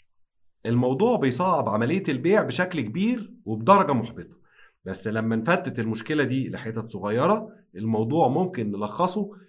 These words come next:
في أربع أسباب رئيسية ليه الناس مش بتشتري منك. في حلقة النهاردة هنمسك سبب سبب ونفصلهم مع بعض، وهقولك إزاي تتغلب على كل سبب منهم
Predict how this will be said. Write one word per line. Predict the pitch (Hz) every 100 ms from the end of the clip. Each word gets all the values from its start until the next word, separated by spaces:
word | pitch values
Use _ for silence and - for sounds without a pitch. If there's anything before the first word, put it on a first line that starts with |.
| _
في | -
أربع | 95 139 185 110 101 -
أسباب | 92 101 160 143
رئيسية | 107 107 170 196 196 - - - _
ليه | 120 185 160
الناس | 135 139 170 165 - - -
مش | 113
بتشتري | 110 117 - - 107
منك. | 92 76 - - _ - _ _ _ - - - -
في |
حلقة | - 170 - -
النهاردة | 156 131 143 202 220 226 - -
هنمسك | 98 123 160 - - -
سبب | 160 180 160
سبب | - 214 247 - - _ _
ونفصلهم | 107 113 120 117 - 147 107 92
مع | 87 80
بعض، | 113 202 196 - - _ _
وهقولك | 101 110 95 156 135 92 -
إزاي | 87 - 156 156
تتغلب | 110 - 107 117 143 101 82
على | 90 92
كل | - 165 135
سبب | 123 160 135 107
منهم | 190 214 240 226